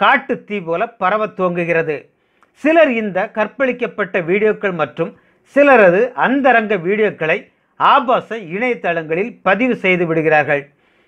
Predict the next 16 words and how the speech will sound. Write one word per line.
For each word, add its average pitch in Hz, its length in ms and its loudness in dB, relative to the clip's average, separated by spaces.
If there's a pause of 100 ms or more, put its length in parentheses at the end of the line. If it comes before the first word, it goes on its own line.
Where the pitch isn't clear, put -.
(160)
இதை 285 240 2 (140)
பற்றித்தான் 190 500 -2 (100)
சமீபத்தில் 202 640 0
வெளியான 165 400 0 (220)
லென்ஸ் 240 280 0 (100)
என்ற 170 100 0 (160)
படம் 185 320 0
விவாதித்திருந்தது. 160 840 -2 (720)
சில 302 120 6 (240)
ஊடகக்காரர்கள் 240 720 0 (140)
இதை 220 260 -2
அறிந்து 170 320 -2 (640)
காவல்துறைக்கு 208 840 2 (120)
புகார் 220 320 2
அளித்து 170 320 -4 (320)
அழுத்தம் 233 360 -2